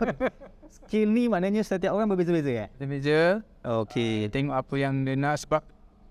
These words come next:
Speaker 1: ah, bila dia, dia, dia orang nak berdagang tu,
Speaker 2: Hmm.
Speaker 1: ah, bukan masa tu tengok baru,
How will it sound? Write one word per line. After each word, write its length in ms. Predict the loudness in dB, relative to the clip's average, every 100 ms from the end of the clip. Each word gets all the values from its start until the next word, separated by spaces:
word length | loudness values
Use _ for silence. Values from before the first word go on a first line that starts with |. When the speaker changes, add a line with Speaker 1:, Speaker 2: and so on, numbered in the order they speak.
| -4
Speaker 1:
ah, 320 | 0 2 2
bila 320 | 0 0 0 2
dia, 160 | 0
dia, 300 | 0 -2 -2
dia 100 | 0
orang 180 | 0 -2
nak 140 | -4 -4
berdagang 540 | -2 -2 2 -2 -2
tu, 180 | -8 -12 -14 -20
Speaker 2:
Hmm. 220 | -20 -20 -12 -2
Speaker 1:
ah, 640 | 0 0 -2 -4 -4 -6 -10 -14
bukan 280 | -6 0 2
masa 240 | 2 0
tu 520 | -4 -4 -2 -2 -4 -6 -8
tengok 240 | -2 0 2
baru, 220 | 0